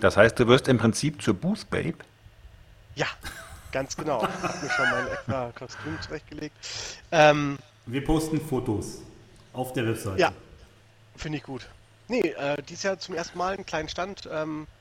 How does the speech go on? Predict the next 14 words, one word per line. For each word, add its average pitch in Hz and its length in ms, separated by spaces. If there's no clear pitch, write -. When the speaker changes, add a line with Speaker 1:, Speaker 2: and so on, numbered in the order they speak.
Speaker 2:
und, 147 400
äh, 139 320
wollen 127 340
da 117 120
mal, 113 280
äh, 113 300
das - 140
Produkt - 340
entsprechend - 680
auf 87 140
dem - 160
amerikanischen - 720
Markt - 240
vorstellen. - 320